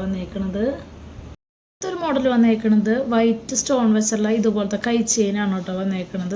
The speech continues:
സ്റ്റോൺ വർക്ക് വന്നിട്ടുള്ള ഡിസൈനാണ്. സൈഡിൽ ചെയ്യാൻ വന്നേക്കുന്നത് ഡബിൾ ലെയറിൻ്റെ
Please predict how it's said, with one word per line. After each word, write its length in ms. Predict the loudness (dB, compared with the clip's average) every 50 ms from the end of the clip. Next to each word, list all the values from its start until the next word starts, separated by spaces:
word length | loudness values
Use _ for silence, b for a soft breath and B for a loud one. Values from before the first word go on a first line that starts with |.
| -2 -2
സ്റ്റോൺ 280 | -2 0 2 4 4 6 4
വർക്ക് 200 | 4 2 0 -4 0
വന്നിട്ടുള്ള 320 | 0 0 0 0 0 0 0 0
ഡിസൈനാണ്. 560 | 0 0 0 0 0 2 0 2 2 0 0 0 B B B B B B B B -6 -2
സൈഡിൽ 340 | 0 0 2 2 2 0 0 0 0 0
ചെയ്യാൻ 320 | 2 2 2 2 0 0 0 0
വന്നേക്കുന്നത് 460 | 2 2 0 0 0 0 0 2 2 2
ഡബിൾ 200 | 2 2 2 2 2 2
ലെയറിൻ്റെ 320 | 2 0 -2 -2 -2 0